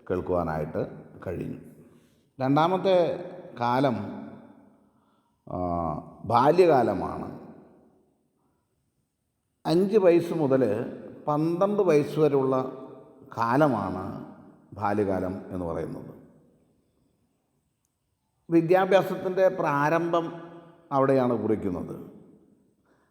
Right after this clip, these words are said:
അറിവുകൾ സമ്പാദിച്ചു തുടങ്ങുന്ന കാലഘട്ടം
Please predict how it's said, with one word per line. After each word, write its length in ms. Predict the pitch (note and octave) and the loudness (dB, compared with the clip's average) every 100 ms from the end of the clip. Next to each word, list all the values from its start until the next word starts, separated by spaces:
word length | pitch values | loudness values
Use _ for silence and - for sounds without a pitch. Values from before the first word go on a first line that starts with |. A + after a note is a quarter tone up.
| _ - | _ 2
അറിവുകൾ 880 | D#3+ F3+ G3 G3+ G3 F#3+ - - - - - - - _ _ _ _ _ - - | 4 6 4 4 4 4 0 -6 -12 -16 -20 -20 -20 _ _ _ _ _ -6 0
സമ്പാദിച്ചു 600 | D#3+ E3 F3 G3+ G3 G3+ | 0 4 4 4 4 2
തുടങ്ങുന്ന 440 | F3 D3+ D3+ D3+ | 0 0 0 0
കാലഘട്ടം 840 | C#3 B2+ C3+ C#3 C3 C#3 G#2+ - | 0 0 2 2 2 0 -4 -12